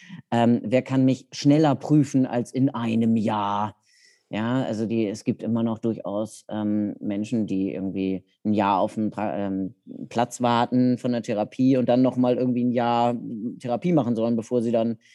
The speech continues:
endlich mal ihre Hormone bekommen, wenn sie sich die denn wünschen. Und, äh,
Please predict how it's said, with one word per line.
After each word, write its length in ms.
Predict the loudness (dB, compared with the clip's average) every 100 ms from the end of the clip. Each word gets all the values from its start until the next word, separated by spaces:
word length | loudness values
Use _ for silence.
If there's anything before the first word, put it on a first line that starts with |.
| -8
endlich 340 | -2 0 -2 0
mal 360 | 0 2 2
ihre 200 | 2 0
Hormone 380 | 0 2 4 4
bekommen, 640 | 4 0 -2 0 -2 -6 _ _ _ _ _ _ _ -8
wenn 220 | -2 -2
sie 120 | 0
sich 220 | -2 -4
die 120 | -2 0
denn 200 | 0 2
wünschen. 480 | 0 0 -2 -2 _ _ -20 -20 _ _ 0
Und, 680 | 2 4 4 2 0 -2 -4
äh, 380 | -2 -2 -2